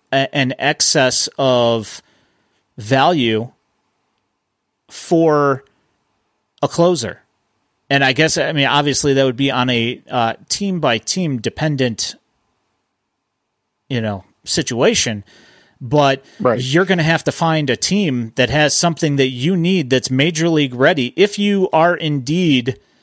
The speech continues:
Speaker 1: trying to keep this winning contention World Series window, which even saying that now just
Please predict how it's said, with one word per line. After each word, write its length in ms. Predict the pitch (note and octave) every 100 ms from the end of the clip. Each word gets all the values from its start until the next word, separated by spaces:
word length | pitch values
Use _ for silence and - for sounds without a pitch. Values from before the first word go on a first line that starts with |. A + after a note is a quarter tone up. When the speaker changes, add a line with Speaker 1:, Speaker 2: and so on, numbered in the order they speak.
| _ _ -
Speaker 1:
trying 420 | - F3+ F#3+ E3+
to 120 | D#3
keep 300 | C#3+ F#3 F#3
this 360 | C#3 B2 - - _ _ _ _ -
winning 720 | - - B2+ C3+ E3+ F3 D3
contention 840 | - C#3+ - E3 D#3+ D#3 C#3 B2+ - _ _ _ _ _ -
World 460 | A2+ D#3 G3 D3+
Series 640 | - F3 F#3 E3+ C#3 - - -
window, 760 | B2+ C3 B2+ A#2+ A#2+ A#2 A#2 - _ _ _ _ _ _ _ _ _ _ _
which 540 | B2+ B2 - - - - _ _
even 300 | E3+ F3+ C#3+
saying 460 | - F3+ F#3+ E3 B2+
that 200 | A2+ -
now 380 | G#2+ G2+ G2 - _ _ _ _ _ _ _ _ _ _ _ _ _ _ _ -
just 260 | - A#2+